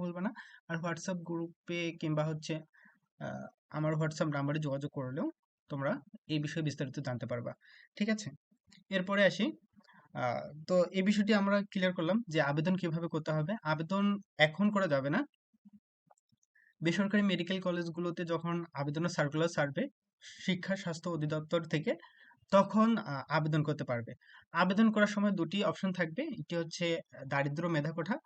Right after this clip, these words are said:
আরেকটি হচ্ছে জেনারেল কোঠা। এখন তোমাদের ভেবেচিন্তে আবেদনটি করতে হবে। আবেদন সংক্রান্ত কোনো হেল্প লাগলে অবশ্যই আমার WhatsApp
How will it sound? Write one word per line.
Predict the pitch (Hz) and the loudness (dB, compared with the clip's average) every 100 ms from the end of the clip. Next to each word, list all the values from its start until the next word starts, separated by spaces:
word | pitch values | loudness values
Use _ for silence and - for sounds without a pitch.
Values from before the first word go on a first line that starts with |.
| - - _ | -14 -20 _
আরেকটি | 160 156 170 | -2 -2 -2
হচ্ছে | 175 165 214 202 - _ _ | -4 -2 -2 -2 -6 _ _
জেনারেল | 143 175 175 156 123 | 0 4 6 4 2
কোঠা। | 123 131 - _ _ | -2 -4 -10 _ _
এখন | 147 147 208 208 | -4 0 2 2
তোমাদের | 170 175 202 | 0 0 -2
ভেবেচিন্তে | 156 151 147 151 147 285 - _ _ - | 0 -2 0 -2 0 -4 -4 _ _ -2
আবেদনটি | 151 156 156 147 | 0 2 0 0
করতে | 135 123 | -2 -4
হবে। | 123 139 123 113 - _ _ _ _ _ | -8 -2 -2 -2 -8 _ _ _ _ _
আবেদন | 151 160 185 226 | 2 2 6 6
সংক্রান্ত | 220 208 208 202 | 6 4 4 0
কোনো | 208 202 170 | 0 0 2
হেল্প | 156 254 147 | 0 0 -2
লাগলে | 135 143 214 - - _ _ _ _ _ - _ _ _ | -4 -2 -4 -6 -16 _ _ _ _ _ -20 _ _ _
অবশ্যই | 170 190 214 - 120 - | 6 8 6 2 -2 -4
আমার | 139 151 151 | -4 -2 0
WhatsApp | 151 - 180 | 0 2 0